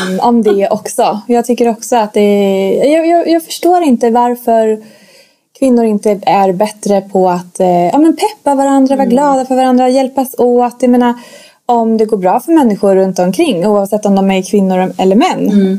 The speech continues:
Speaker 1: om man samarbetar med dem, då betyder det att, eh, alltså det spiller, det positiva spiller ju över.
Speaker 2: Mm.
Speaker 1: Umgås du bara med, eh,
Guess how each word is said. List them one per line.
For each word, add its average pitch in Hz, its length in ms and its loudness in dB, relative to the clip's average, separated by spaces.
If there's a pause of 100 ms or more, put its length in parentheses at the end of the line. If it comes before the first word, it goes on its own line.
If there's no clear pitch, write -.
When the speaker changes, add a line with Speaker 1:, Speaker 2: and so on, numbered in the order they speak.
(140)
Speaker 1:
om 208 240 0
man 185 340 -2
samarbetar 208 520 0
med 240 160 2
dem, 202 260 -4
då 226 180 0
betyder 220 340 0
det 208 120 2
att, 196 200 -6
eh, 185 760 0
alltså 277 140 0
det 262 100 0
spiller, 269 320 0
det 240 100 0
positiva 240 720 0
spiller 202 420 0
ju 196 180 0
över. 240 420 -2
Speaker 2:
Mm. 196 360 -2 (340)
Speaker 1:
Umgås 196 360 0
du 285 80 0
bara 220 320 0
med, 180 440 -2
eh, 180 300 2